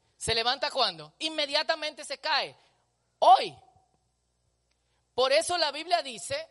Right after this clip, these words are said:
en segunda de Corintios capítulo seis, versículo doce, per-, perdón, versículo dos, el día preciso, ¿cuándo es? ¿Cuándo es el momento preciso? Dice Pablo. El, entre comillas, momento preciso es hoy. No el lunes,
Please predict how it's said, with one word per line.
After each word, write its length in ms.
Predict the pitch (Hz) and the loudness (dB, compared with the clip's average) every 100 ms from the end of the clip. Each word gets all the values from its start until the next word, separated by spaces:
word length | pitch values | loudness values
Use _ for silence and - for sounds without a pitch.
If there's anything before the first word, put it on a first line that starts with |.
| _ | _
en 420 | 233 233 226 277 - | -6 -4 -6 -12 -12
segunda 400 | - 214 359 339 | -8 -4 0 2
de 80 | 330 | 0
Corintios 340 | 302 285 285 | -6 -8 -6
capítulo 400 | 262 254 277 262 | -6 -8 -6 -4
seis, 400 | - 262 262 - _ _ | -2 -4 -4 -8 _ _
versículo 680 | - 233 - - 302 294 269 | -6 -4 -6 -8 -4 -2 -2
doce, 680 | 202 226 226 196 - 233 277 - _ _ _ _ _ | -2 -6 -6 -6 -6 -4 -6 -12 _ _ _ _ _
per-, 260 | 220 214 170 | -8 -8 -6
perdón, 240 | 214 254 | -4 -4
versículo 460 | 247 - 269 302 254 | -6 -8 -4 -2 0
dos, 360 | 262 285 233 - _ | 2 0 -2 -12 _
el 180 | 233 240 | -8 -8
día 220 | 226 349 | 0 0
preciso, 480 | 339 320 302 262 226 | 0 -6 -8 -12 -12
¿cuándo 320 | 240 285 294 | -8 -8 -4
es? 120 | 311 - | -4 -2
¿Cuándo 220 | 330 339 | -4 -4
es 80 | 330 | -6
el 80 | |
momento 420 | 294 285 320 339 339 | -6 -6 -4 -4 -4
preciso? 440 | 294 294 277 208 | -4 -6 -8 -8
Dice 220 | 196 202 | -8 -8
Pablo. 320 | 190 165 143 - - _ | -6 -6 -8 -16 -20 _
El, 400 | 240 240 190 135 - _ - | -4 -2 -4 -8 -16 _ -18
entre 240 | 185 202 | -14 -8
comillas, 460 | 214 220 190 156 180 | -6 -6 -6 -8 -6
momento 580 | 214 240 294 302 294 | -4 -4 -2 0 0
preciso 720 | 262 240 - 330 330 - 320 330 - | 0 -6 -6 -6 -6 0 0 0 -8
es 400 | 214 220 214 - - _ _ - | -6 -4 -4 -8 -18 _ _ 2
hoy. 300 | 170 120 98 _ _ _ _ _ _ _ _ _ _ _ | 2 2 -8 _ _ _ _ _ _ _ _ _ _ _
No 280 | 196 269 330 | -4 0 0
el 180 | 262 233 | 0 0
lunes, 520 | 254 294 330 330 - | 0 0 -2 -2 -12